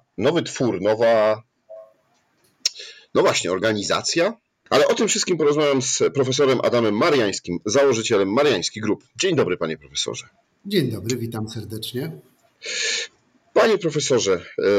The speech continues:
Speaker 1: no właśnie, to czym jest fundacja rodzinna? Czy to jest taki twór jak te fundacje, które dotąd znamy, takie organizacje społeczne, obywatelskie?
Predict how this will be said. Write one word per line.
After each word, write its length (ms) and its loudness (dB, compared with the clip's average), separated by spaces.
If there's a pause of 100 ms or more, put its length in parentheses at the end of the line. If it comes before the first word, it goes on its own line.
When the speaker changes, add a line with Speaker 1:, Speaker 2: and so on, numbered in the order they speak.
(460)
Speaker 1:
no 100 2
właśnie, 260 -2
to 120 -2
czym 260 0
jest 260 0 (120)
fundacja 600 0
rodzinna? 580 -4 (420)
Czy 200 -4
to 180 4
jest 380 0 (100)
taki 260 -4
twór 280 -2
jak 280 0
te 180 -2
fundacje, 540 0
które 300 0
dotąd 340 -2
znamy, 300 0
takie 240 -2
organizacje 560 0
społeczne, 600 -2 (140)
obywatelskie? 800 -2